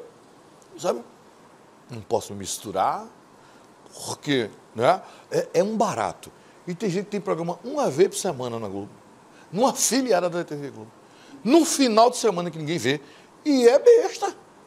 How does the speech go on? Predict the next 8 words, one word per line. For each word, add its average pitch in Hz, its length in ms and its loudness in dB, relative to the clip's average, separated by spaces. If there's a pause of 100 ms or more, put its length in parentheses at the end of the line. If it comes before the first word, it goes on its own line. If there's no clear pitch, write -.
(320)
Oxe, 277 460 6
não 320 140 0
quer 262 160 4
acordo 277 320 2
com 262 60 -4
ninguém, 262 260 0
não. 196 200 4 (180)
Ei, 185 400 6